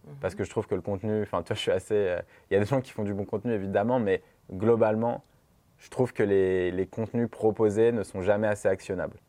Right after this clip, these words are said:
Speaker 1: Mhm.
Speaker 2: Genre, les gens font pas l'effort. C'est-à-dire que quand tu maîtrises un sujet, euh, il y en a beaucoup, tu vois, qui vont un peu se complaire dans des choses complexes, et cetera, pour, euh, parce que ça te fait mousser, tu vois.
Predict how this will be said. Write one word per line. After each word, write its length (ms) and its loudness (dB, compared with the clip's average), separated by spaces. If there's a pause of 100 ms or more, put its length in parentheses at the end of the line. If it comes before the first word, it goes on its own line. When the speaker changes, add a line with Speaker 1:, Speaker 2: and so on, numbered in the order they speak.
(360)
Speaker 1:
Mhm. 100 -16
Speaker 2:
Genre, 180 2
les 120 4
gens 120 2
font 180 -6
pas 200 0
l'effort. 520 0 (260)
C'est-à-dire 260 2
que 80 -10
quand 160 0
tu 120 -8
maîtrises 320 0
un 80 -2
sujet, 420 -4 (760)
euh, 220 0 (120)
il 80 -10
y 100 0
en 80 0
a 80 2
beaucoup, 480 0
tu 160 -8
vois, 120 4
qui 140 -8
vont 140 -2
un 60 -2
peu 120 -6
se 140 -6
complaire 680 0
dans 140 -4
des 100 -4
choses 220 -8
complexes, 640 -2
et 80 -8
cetera, 680 -2 (120)
pour, 300 0
euh, 120 4 (280)
parce 140 0
que 80 -2
ça 140 4
te 80 -10
fait 100 0
mousser, 320 -2
tu 100 -20
vois. 120 -6